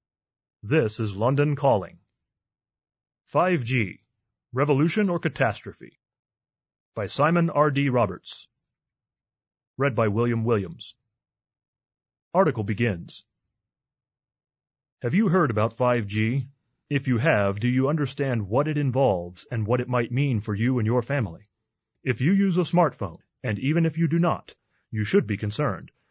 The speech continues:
because it's quite likely five G will be coming to where you live in the near future. There is increasing excitement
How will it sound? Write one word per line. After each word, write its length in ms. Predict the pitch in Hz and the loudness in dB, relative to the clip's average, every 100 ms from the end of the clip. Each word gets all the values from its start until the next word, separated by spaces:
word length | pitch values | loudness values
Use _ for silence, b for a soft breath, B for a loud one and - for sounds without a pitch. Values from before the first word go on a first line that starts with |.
| _ | _
because 300 | 117 117 120 | -8 0 0
it's 160 | 117 - | 0 -6
quite 260 | - 190 131 | 0 0 4
likely 380 | 151 165 101 | 0 0 -4
five 320 | 104 135 156 113 | -2 0 0 0
G 220 | 139 143 | -2 0
will 120 | 131 | 0
be 140 | 127 | -2
coming 340 | 120 156 160 156 | -2 -2 0 0
to 100 | 120 | 0
where 200 | 113 127 | 0 0
you 180 | 135 151 | 0 0
live 340 | 170 104 87 | 0 0 -2
in 120 | 113 | -2
the 80 | 117 | 0
near 200 | 123 143 | 0 -2
future. 380 | 135 147 - - _ _ _ _ _ _ - | 0 -2 -2 -16 _ _ _ _ _ _ -4
There 180 | 131 139 | 0 4
is 160 | 131 | 2
increasing 720 | - 131 113 180 202 208 196 | 2 0 0 -2 -2 0 -2
excitement 560 | 151 - - 151 120 | -4 -6 -2 -2 -2